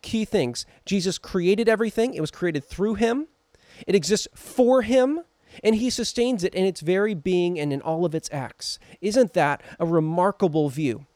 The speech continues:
That means that God is necessary, that the world couldn't actually exist apart from him.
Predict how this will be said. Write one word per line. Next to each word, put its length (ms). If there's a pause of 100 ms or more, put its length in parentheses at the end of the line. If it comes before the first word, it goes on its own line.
(540)
That 240
means 300
that 140
God 280
is 160
necessary, 720
that 100
the 60
world 260
couldn't 200
actually 340
exist 480
apart 340
from 160
him. 260